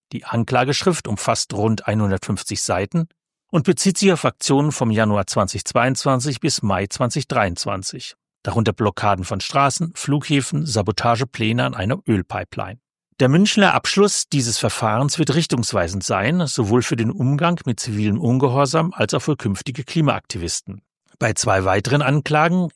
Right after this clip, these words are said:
in Neuruppin und Flensburg, ist die Hauptverhandlung noch nicht eröffnet. Im November zwanzig dreiundzwanzig stellte das Landgericht München eins einen Anfangsverdacht fest. Die Behörde befand, dass die Gruppe eine lang andauernde, größere Personenzusammensetzung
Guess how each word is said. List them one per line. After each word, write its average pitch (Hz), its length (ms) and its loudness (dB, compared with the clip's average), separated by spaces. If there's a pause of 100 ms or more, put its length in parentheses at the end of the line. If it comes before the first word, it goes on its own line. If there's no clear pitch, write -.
in 95 180 -4
Neuruppin 95 600 0
und 104 160 2
Flensburg, 117 560 0
ist - 160 -4
die 110 80 2
Hauptverhandlung 123 720 0 (120)
noch - 140 -4
nicht - 340 -4
eröffnet. - 540 -2 (380)
Im 143 240 6
November 139 400 4
zwanzig 135 320 0
dreiundzwanzig 170 640 2
stellte 123 320 2
das 113 160 0
Landgericht 107 440 0
München 110 300 0
eins 165 440 0
einen 156 240 -2
Anfangsverdacht 110 840 -4
fest. - 480 -8 (520)
Die 117 40 -8
Behörde 120 400 2
befand, 120 640 0
dass - 220 0
die 110 140 -4
Gruppe 123 360 0
eine 104 220 0
lang 107 320 0
andauernde, 151 580 2
größere 123 600 -2
Personenzusammensetzung 139 1300 0